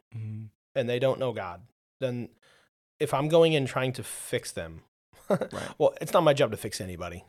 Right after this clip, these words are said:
Speaker 1: No.
Speaker 2: Christian, non-Christian, doesn't matter.
Speaker 1: Right.
Speaker 2: Um, but the problem even, even, you know, if you wanna call it a problem, I, I, I wouldn't, um, to them especially, but i-,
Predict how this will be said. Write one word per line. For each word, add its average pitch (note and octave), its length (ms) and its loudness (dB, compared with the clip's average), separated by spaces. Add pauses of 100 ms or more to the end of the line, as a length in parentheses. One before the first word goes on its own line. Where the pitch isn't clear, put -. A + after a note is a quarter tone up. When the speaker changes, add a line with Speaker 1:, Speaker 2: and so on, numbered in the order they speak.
Speaker 1:
No. G#2+ 160 -2
Speaker 2:
Christian, D3+ 360 4
non-Christian, A#2 420 -4
doesn't G2+ 160 -8
matter. F2 240 -12 (240)
Speaker 1:
Right. - 120 -6
Speaker 2:
Um, C3 280 -2
but D3 220 -2
the C#3+ 80 2
problem C#3+ 640 2 (200)
even, C#3+ 240 -2
even, D#3 340 2
you C#3+ 140 -6
know, A#2+ 120 -6
if - 140 -12
you B2+ 60 -2
wanna A#2 140 -4
call G2+ 200 -6
it F2 60 -6
a - 40 -12
problem, E2+ 460 -12 (100)
I, - 80 -8
I, - 240 -14 (160)
I A2+ 120 -6
wouldn't, G#2 440 -10 (400)
um, A2 420 -8
to - 180 -6
them G2 300 -10
especially, C#3+ 440 -2
but B2 320 -4 (320)
i-, B2+ 80 -10